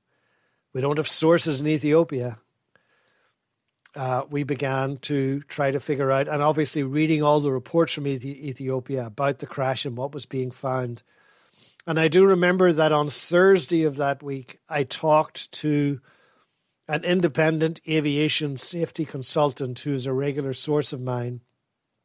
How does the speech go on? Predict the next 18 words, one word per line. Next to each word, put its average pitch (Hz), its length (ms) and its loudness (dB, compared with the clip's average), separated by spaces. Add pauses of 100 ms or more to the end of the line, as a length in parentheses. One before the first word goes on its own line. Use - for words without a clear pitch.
(1000)
Uh, 147 260 -2
he's 139 300 -2
a, 147 120 -2
also 143 360 0
a 127 60 0
pilot. 123 520 -4 (1000)
And 131 540 -2 (640)
he 170 360 4
had 151 340 4
contacts 147 640 0
because 147 420 -2
of 143 100 -2
his, 139 180 -4
he's 135 240 -2
in 147 140 2
the 135 80 -6
business 139 520 2
of 120 200 -10